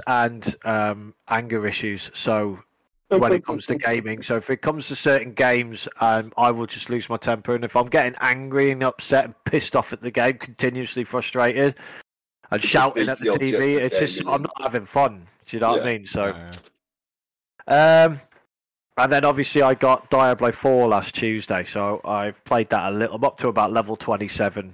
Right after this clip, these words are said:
Speaker 1: but the, the, I won't go too much into it 'cause you boys haven't played it yet. You're gonna be playing it this week, but just the,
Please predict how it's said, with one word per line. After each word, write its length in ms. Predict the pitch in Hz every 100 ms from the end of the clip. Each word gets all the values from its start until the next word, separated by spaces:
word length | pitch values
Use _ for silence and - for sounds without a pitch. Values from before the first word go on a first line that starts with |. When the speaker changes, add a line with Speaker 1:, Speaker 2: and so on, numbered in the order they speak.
| -
Speaker 1:
but 200 | 110 104
the, 440 | 107 107 101 101 -
the, 340 | 71 87 90
I 60 | -
won't 220 | 123 156
go 160 | 143 131
too 180 | - 139
much 260 | 120 120 117
into 180 | -
it 60 | 117
'cause 160 | - 104
you 80 | 110
boys 240 | 110 101
haven't 200 | 104 101
played 260 | 110 104 101
it 60 |
yet. 200 | 95 85
You're 80 | 101
gonna 140 | 98
be 200 | 90 107
playing 300 | 101 101 98
it 80 | 98
this 260 | 82 98 -
week, 300 | 113 101 -
but 240 | 107 - - - - -
just 280 | 131 -
the, 100 | 120